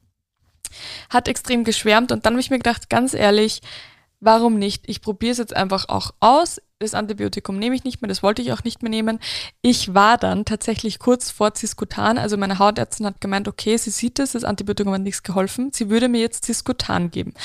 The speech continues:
Und wer Ziskutan weiß, der weiß, dass das wirklich ein krasser Hammer ist für den Körper. Das ist Vitamin A, das ist Isotretinoin, das ist etwas, was den Körper komplett austrocknet,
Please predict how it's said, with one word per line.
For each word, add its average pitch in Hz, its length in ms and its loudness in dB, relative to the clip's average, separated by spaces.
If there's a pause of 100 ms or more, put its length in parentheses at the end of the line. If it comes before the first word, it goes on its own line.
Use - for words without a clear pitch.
(240)
Und 214 160 0
wer 226 120 4
Ziskutan 196 540 -2
weiß, 190 280 2
der 202 140 -2
weiß, 190 200 2
dass - 120 -12
das - 200 -8
wirklich 240 720 0
ein 196 160 -2
krasser 214 580 -2
Hammer 214 240 0
ist - 140 -6
für - 80 -8
den 202 160 -2
Körper. 208 360 -2
Das 208 200 -4
ist - 160 -6
Vitamin 208 460 -2
A, 196 280 2 (540)
das 226 200 2
ist - 360 -2
Isotretinoin, 240 960 0
das 233 160 -2
ist - 360 -4
etwas, 220 300 0
was 226 140 0
den 214 160 -4
Körper 214 280 -2
komplett - 520 0
austrocknet, - 800 -2